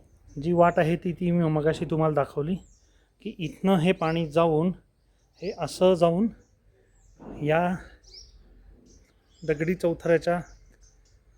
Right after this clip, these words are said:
खालनं पलीकडे, ह्या देवळाच्या पलीकडे पाणी निघतं.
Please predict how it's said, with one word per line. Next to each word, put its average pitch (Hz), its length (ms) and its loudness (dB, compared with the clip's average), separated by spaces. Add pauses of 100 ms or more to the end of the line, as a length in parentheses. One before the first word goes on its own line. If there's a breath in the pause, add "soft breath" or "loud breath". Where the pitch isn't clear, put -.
(480)
खालनं 160 300 -2
पलीकडे, 170 520 -2
ह्या 156 160 -2
देवळाच्या 151 440 -2
पलीकडे 151 380 -6
पाणी 143 260 -8
निघतं. 185 320 -6